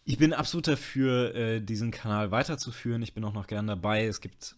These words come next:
so ein paar praktische Probleme dabei. Ähm, also, wenn ihr die, äh,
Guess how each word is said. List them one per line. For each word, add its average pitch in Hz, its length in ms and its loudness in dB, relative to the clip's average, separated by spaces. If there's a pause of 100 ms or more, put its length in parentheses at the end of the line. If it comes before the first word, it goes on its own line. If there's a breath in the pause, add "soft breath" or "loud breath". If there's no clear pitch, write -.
so 113 160 -10
ein 104 60 -4
paar 107 140 -2
praktische 110 420 0
Probleme 95 380 -4
dabei. 87 440 -6 (600 soft breath)
Ähm, 92 480 -2 (440)
also, 92 440 -4 (1200)
wenn 110 200 -2
ihr 104 340 -2
die, 90 380 -4
äh, 87 380 -8